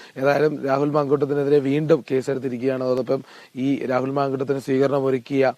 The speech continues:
ആ, മറ്റ്, ആ, യൂത്ത് കോൺഗ്രസ് പ്രവർത്തകർക്കെതിരെയും കേസെടുത്തിട്ടുണ്ട്. പന്ത്രണ്ട് പേരാണ് ഇപ്പോൾ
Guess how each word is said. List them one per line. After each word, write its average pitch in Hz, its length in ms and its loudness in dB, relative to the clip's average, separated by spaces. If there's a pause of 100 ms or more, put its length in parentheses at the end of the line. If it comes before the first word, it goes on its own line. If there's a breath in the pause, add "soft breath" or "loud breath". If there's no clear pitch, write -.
(520 loud breath)
ആ, 131 260 2
മറ്റ്, 131 380 -2
ആ, 127 680 -2 (200)
യൂത്ത് 131 180 -2
കോൺഗ്രസ് 139 300 0
പ്രവർത്തകർക്കെതിരെയും 131 680 0
കേസെടുത്തിട്ടുണ്ട്. 131 460 -4
പന്ത്രണ്ട് 131 380 -2
പേരാണ് 131 220 0
ഇപ്പോൾ 123 220 -6